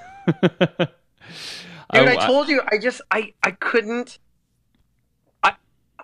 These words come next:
Speaker 2: I have way too much invested right now in watching the Giants completely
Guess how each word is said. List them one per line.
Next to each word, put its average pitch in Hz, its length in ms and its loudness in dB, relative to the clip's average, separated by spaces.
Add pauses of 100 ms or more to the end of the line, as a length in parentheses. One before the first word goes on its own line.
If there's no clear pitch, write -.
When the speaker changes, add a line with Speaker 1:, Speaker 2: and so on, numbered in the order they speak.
(500)
Speaker 2:
I 190 180 2
have 233 400 -2
way 196 280 0
too 226 320 -8
much 175 540 -2
invested 165 580 -4
right 156 240 0
now 151 240 0
in 151 80 -6
watching 147 400 -2
the 151 100 -8
Giants 147 520 -2
completely 151 920 -4